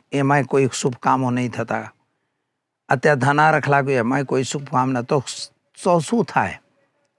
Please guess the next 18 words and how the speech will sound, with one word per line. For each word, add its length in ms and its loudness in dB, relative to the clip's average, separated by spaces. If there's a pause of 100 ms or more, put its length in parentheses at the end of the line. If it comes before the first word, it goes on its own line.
(120)
શુભ 300 0
કામ 220 4
ના 180 4
થાય 220 2
તો 140 0
થાય 280 4
શું? 240 -4 (640)
તો 100 0
ગુરુના 520 2
ઘરમાં 380 2
સૂર્ય 400 -2
ગયા 240 2
છે, 160 -2
આત્મતત્વ 760 0
ગુરુના 460 0
ઘરમાં 380 -2
ગયો 220 0
છે, 320 -6